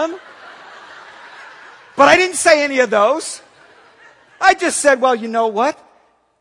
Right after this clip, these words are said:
Why don't you just turn around, face your wife, and enjoy your meal with your wife, okay? So I can enjoy mine with mine." And he looked at me like I was just so rude to him. Now, most of us, we'd get a clue,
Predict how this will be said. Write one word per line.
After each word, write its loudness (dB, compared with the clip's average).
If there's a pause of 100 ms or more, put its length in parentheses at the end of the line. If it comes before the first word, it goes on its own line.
Why 0
don't -8
you -18
just -10
turn -8
around, -6
face -6
your -12
wife, -6
and -12
enjoy -6 (320)
your -8
meal -2
with -12
your 0
wife, -6
okay? -6
So -8
I 0
can -10
enjoy -8
mine -12
with -20
mine." -12 (520)
And -16
he -8
looked -6
at -10
me -12
like -4
I -4
was -10
just -16
so -8
rude -6
to -8
him. -12 (1900)
Now, -6
most -4
of -6
us, -8 (280)
we'd -8
get 2
a 0
clue, -4